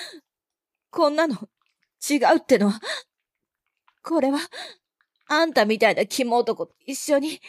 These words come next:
うん。あ、いて。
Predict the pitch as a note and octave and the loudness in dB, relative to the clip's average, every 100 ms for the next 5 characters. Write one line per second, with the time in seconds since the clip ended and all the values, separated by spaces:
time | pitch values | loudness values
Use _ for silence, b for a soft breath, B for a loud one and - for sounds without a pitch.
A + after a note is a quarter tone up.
0 | B A#4+ F#4+ _ _ _ _ _ _ _ | B -20 -20 _ _ _ _ _ _ _
1 | - G4 G4 - B4+ E5 B _ _ _ | -6 -6 -6 -14 -16 -16 B _ _ _
2 | _ B F4+ F4+ B A4+ A#4 F#4+ _ _ | _ B -6 -6 B -14 -14 -14 _ _
3 | _ - F4+ | _ -6 -2